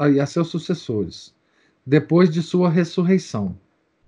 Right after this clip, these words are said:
Aqui ele vai citar João vinte, vi-, eh, vinte e um e vinte e dois. Jesus lhes disse: "As-,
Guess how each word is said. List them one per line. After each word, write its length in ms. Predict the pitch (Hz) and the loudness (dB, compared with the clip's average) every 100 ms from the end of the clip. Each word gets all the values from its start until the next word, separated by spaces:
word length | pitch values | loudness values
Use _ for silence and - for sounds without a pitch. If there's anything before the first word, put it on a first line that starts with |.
| _ _ _ - _ _ _ _ _ _ _ - | _ _ _ -20 _ _ _ _ _ _ _ -6
Aqui 320 | 131 156 165 | 2 2 4
ele 160 | 165 156 | 4 4
vai 220 | 156 175 | 4 2
citar 460 | 165 147 - 165 156 | 0 -2 2 4 4
João 320 | 131 175 190 | 4 4 4
vinte, 500 | 131 180 202 - - | 2 2 0 -6 -8
vi-, 260 | 139 147 160 | -6 -6 -4
eh, 160 | 151 135 | -2 -2
vinte 300 | 117 160 - | 2 0 2
e 60 | |
um 100 | 175 | 4
e 20 | 196 | 4
vinte 260 | 196 196 | 2 0
e 40 | 139 | -4
dois. 460 | 107 - - - _ _ _ _ - | -6 -6 -14 -20 _ _ _ _ -2
Jesus 540 | 135 180 160 247 202 | 4 4 4 2 2
lhes 200 | 185 175 | 2 2
disse: 380 | 123 120 - - _ _ _ _ _ _ _ | 0 -8 -8 -20 _ _ _ _ _ _ _
"As-, 280 | 139 147 | -2 -2